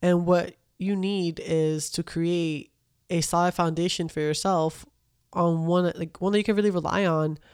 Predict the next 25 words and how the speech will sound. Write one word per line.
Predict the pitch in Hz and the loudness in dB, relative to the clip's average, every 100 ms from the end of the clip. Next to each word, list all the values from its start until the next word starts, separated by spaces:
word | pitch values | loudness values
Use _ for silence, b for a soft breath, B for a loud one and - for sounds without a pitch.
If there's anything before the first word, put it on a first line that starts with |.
| b b b b - | b b b b 2
on | 180 180 160 - _ _ _ _ - | 4 4 0 -8 _ _ _ _ -6
that | 170 175 | 2 4
you're | 170 | 6
that | 185 180 | 6 4
bitch | 202 165 - | 4 2 0
and | 156 | -2
you | 165 | 0
should | 165 196 | 2 2
be | 170 | 2
doing | 151 147 147 | -2 -2 -2
this, | 143 143 147 | -2 -2 -2
and | 156 151 | -4 -2
just | 175 - | -2 0
to | 190 | 2
remind | 175 165 190 180 | 2 4 2 2
you | 156 | -2
that | 147 147 143 - | 0 0 -2 -4
you | 165 180 | -6 0
are | 175 170 160 | 2 2 2
on | 165 | 0
the | 147 | -2
right | 143 - | -4 -2
path, | 175 151 143 - | 0 0 -2 -6
you | 160 | -4
know? | 156 170 | -2 -4